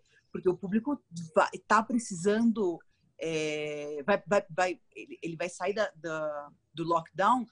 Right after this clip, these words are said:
muito, muito, com muita sede. E a gente já consegue ver, é, no primeiro dia que abriram as lojas aqui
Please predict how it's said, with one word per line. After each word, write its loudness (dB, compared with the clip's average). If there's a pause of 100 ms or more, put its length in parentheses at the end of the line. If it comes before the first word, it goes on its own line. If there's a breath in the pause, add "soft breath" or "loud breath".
(260 soft breath)
muito, 2 (200)
muito, 4
com 0
muita 4
sede. -4 (460 soft breath)
E 8
a 6
gente 0
já -2
consegue -2
ver, 2 (520)
é, 0
no 0
primeiro 2
dia -2 (240)
que 0
abriram 0
as 0
lojas 0
aqui -2